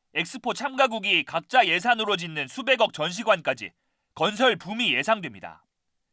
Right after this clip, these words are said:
육 개월 행사 기간 동안 예상하는 관람객 수만 오천만 명으로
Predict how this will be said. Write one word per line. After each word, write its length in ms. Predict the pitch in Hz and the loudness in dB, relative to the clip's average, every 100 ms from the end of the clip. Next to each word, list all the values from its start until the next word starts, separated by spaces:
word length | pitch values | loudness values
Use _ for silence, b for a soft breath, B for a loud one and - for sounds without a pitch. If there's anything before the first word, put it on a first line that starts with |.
| _ _ _ _ _ _ | _ _ _ _ _ _
육 120 | 160 185 | -12 -4
개월 320 | 269 262 247 | 2 4 4
행사 280 | 294 269 277 | 2 2 2
기간 320 | 208 214 247 | 2 2 2
동안 360 | 247 240 220 | 4 6 6
예상하는 540 | 160 202 269 247 226 208 | 4 2 4 4 4 2
관람객 480 | 160 196 226 214 208 | 0 4 4 2 -8
수만 320 | 180 170 135 | -2 0 0
오천만 500 | 123 - 277 233 214 | -4 -4 2 2 4
명으로 400 | 185 147 165 | 0 -2 -6